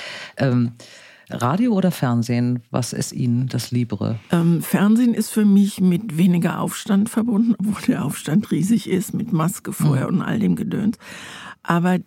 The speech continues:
Speaker 2: da ich das so lange schon mache, also ich habe meine erste Moderation bei der Drehscheibe, da bin ich fast gestorben,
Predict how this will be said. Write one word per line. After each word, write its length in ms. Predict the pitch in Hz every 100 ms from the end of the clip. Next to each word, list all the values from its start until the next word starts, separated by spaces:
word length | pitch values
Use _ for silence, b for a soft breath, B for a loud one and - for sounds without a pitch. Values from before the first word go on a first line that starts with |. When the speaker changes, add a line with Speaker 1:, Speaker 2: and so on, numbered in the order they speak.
| _
Speaker 2:
da 140 | - 196
ich 120 | 214
das 160 | 214 -
so 100 | 185
lange 380 | 170 190 226
schon 240 | 202 175 185
mache, 420 | 175 196 185 -
also 220 | - - -
ich 100 | -
habe 140 | 208
meine 240 | 170 175 151
erste 320 | 160 202 175
Moderation 800 | 156 196 147 156 - - 180 196 B B B B -
bei 160 | 156
der 160 | 170 175
Drehscheibe, 640 | - 180 175 - 180 170
da 80 | 156
bin 180 | - 143
ich 140 | 151
fast 340 | - 151 - -
gestorben, 720 | 175 - - 170 - 220